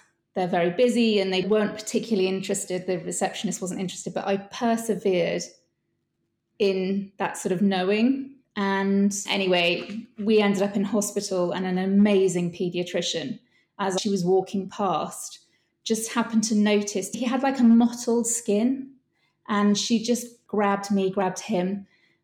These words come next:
pushed us straight into a room. And then before I knew it, there was lumbar punctures going on, and he'd been diagnosed with bacterial meningitis. We were really lucky, and due to antibiotics and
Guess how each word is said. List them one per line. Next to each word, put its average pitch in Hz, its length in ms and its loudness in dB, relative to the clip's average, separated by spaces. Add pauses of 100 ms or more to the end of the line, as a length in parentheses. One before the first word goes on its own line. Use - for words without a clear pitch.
(200)
pushed - 200 -8
us 190 180 -4
straight 185 400 -2
into 190 260 -2
a 185 60 0 (160)
room. 185 340 -2
And 190 160 -2
then 190 320 -2 (120)
before 190 320 0
I - 20 0
knew 190 220 0
it, - 340 -6
there 196 80 -2
was 180 220 -4 (480)
lumbar 208 260 4
punctures 214 380 0
going 190 320 4
on, 190 240 2
and 196 320 -2
he'd 196 320 0
been 190 120 0
diagnosed 185 520 -2
with 175 140 -6
bacterial 190 300 -4
meningitis. 190 720 -4 (140)
We 262 120 2
were 262 160 4
really 240 260 4
lucky, 208 580 0
and 196 460 2 (560)
due 214 160 -2
to 208 120 -4
antibiotics 202 840 -2
and 202 340 2